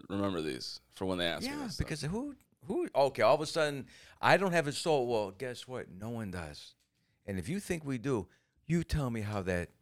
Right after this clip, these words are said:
Speaker 2: transpires in the real world.
Speaker 1: Yeah, that's a good
Speaker 2: Show me what the soul means. You mean I'm not being <laughs> nice at this moment?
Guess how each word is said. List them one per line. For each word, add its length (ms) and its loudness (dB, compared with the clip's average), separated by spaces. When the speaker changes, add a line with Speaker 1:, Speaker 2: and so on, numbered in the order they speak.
Speaker 2:
transpires 880 -4
in 60 -8
the 80 -4
real 180 0
world. 300 -4
Speaker 1:
Yeah, 100 -12
that's 140 -14
a 80 -14
good 60 -8
Speaker 2:
Show 200 10
me 140 4
what 180 -4
the 60 -8
soul 260 4
means. 440 -4
You 120 -2
mean 480 4
I'm 120 -6
not 160 -4
being 200 -2
<laughs> 80 -10
nice 280 0
at 100 -4
this 220 -6
moment? 480 -2